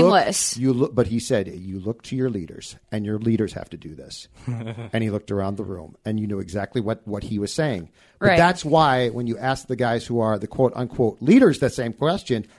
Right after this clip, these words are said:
Speaker 2: they can't answer it 'cause they don't know.
Speaker 1: Right. And my, my problem isn't necessarily with the answer. It's the fact that we have to ask this question as members of the media at this point
Speaker 2: But
Speaker 1: in
Speaker 2: you
Speaker 1: the
Speaker 2: see what I'm
Speaker 1: season.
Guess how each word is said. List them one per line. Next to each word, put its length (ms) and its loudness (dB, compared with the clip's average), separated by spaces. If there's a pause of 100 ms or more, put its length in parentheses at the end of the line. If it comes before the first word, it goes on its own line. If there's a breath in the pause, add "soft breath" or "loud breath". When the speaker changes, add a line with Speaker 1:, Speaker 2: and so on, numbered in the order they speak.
(120)
Speaker 2:
they 220 4
can't 240 -2
answer 260 -6
it 100 -8
'cause 200 -2
they 180 4
don't 260 2
know. 300 0 (400)
Speaker 1:
Right. 400 2
And 120 2
my, 100 6
my 200 2
problem 320 2
isn't 180 0
necessarily 560 4
with 160 4
the 120 -2
answer. 380 2
It's 160 0
the 80 0
fact 300 2
that 180 2
we 180 2
have 220 4
to 220 -4
ask 380 2
this 200 0
question 380 2
as 220 4
members 380 2
of 80 0
the 40 0
media 260 2
at 100 -2
this 140 2
point 240 -2
Speaker 2:
But 40 -2
Speaker 1:
in 40 0
Speaker 2:
you 20 4
Speaker 1:
the 40 2
Speaker 2:
see 140 4
what 100 4
I'm 60 -2
Speaker 1:
season. 60 -6